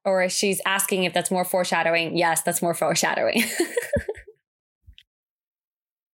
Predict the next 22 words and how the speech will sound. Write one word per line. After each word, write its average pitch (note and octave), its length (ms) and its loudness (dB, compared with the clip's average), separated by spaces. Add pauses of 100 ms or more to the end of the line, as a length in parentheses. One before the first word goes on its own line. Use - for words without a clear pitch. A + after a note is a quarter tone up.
(1300)
The C#4 80 2
ladies D4 640 2
of C4 320 0
Hou B3+ 240 0
Gong, A3 300 0
or F3+ 120 0
the E3+ 140 0
Imperial E3 400 0
Harem, C4+ 540 2
are B3 120 2
invited C#4+ 680 0
to D4 300 0
the C#4+ 140 0
theater. F3 640 0 (340)
And G3 140 0
so F#3 180 4
they G3 200 2
are G3+ 160 2
going D4+ 400 0
to E4+ 120 0
watch G3+ 540 0 (260)
opera. - 440 -2